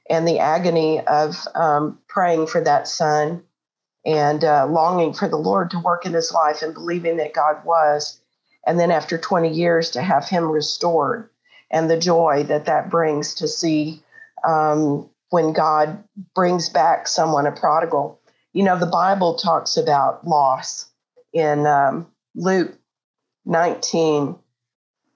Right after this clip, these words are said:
or actually it's Luke fifteen, when Jesus gives three stories back to back about loss. First, he talks about the shepherd that leaves ninety-nine sheep behind, and he goes looking for one missing.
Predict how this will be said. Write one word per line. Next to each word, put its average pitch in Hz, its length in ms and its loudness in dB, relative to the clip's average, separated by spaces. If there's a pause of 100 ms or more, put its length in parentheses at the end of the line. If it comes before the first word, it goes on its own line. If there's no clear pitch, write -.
(480)
or 135 100 2
actually 160 380 0
it's 156 180 -4
Luke 165 260 0
fifteen, 160 840 -2 (540)
when 170 280 2
Jesus 170 520 0
gives 175 440 0
three 185 240 0
stories 180 640 0
back 170 360 2
to 202 100 -4
back 156 320 2
about 156 320 0
loss. 165 580 0 (580)
First, 220 320 0
he 220 80 0
talks 190 360 -2
about 170 320 2
the - 80 -2
shepherd 165 720 0 (560)
that 165 240 2
leaves 208 380 2
ninety-nine 165 640 2
sheep 165 320 -4
behind, 147 600 0
and 151 120 2
he 147 60 0
goes 160 300 0
looking 165 300 0
for 156 180 0
one 147 520 2
missing. 165 480 -2